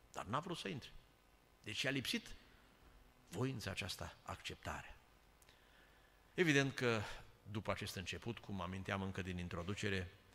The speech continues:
e nevoie de fapte de pocăință. Nu se poate altfel, să spar rău de un trecut și să continui în păcat. Și tot, uh, ca și aspect al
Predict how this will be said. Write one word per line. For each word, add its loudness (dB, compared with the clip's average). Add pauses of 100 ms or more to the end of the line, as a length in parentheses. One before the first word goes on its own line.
(460)
e -2
nevoie 0
de -4
fapte 0
de -2 (680)
pocăință. -8 (1400)
Nu 0
se 0
poate -2
altfel, -12
să -6
spar 2
rău 0
de -6
un -6
trecut -4 (440)
și -8
să -4
continui -2
în 0
păcat. -2 (1800)
Și 2
tot, 6
uh, 4 (200)
ca -2
și 2 (1800)
aspect -2
al -4